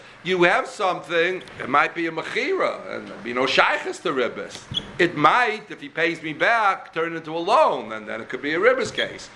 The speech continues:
So this case where you have a deal that might turn into ribis, might not turn into ribis,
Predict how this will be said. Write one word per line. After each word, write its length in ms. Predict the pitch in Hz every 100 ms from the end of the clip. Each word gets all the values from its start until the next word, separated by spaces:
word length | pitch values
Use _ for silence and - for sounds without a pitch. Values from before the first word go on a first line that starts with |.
| - -
So 180 | - 190
this 320 | 180 311 311
case 420 | - 240 247 -
where 140 | 156 160
you 80 | 196
have 100 | 165
a 80 |
deal 640 | - 185 254 220 120 95 95 - -
that 320 | - 156 123
might 460 | 113 143 220 285 -
turn 240 | 202 175
into 260 | 156 131 127
ribis, 460 | 120 113 101 101 135
might 240 | 151 156
not 260 | 185 269 -
turn 220 | 226 214
into 180 | - 139
ribis, 480 | 135 135 139 139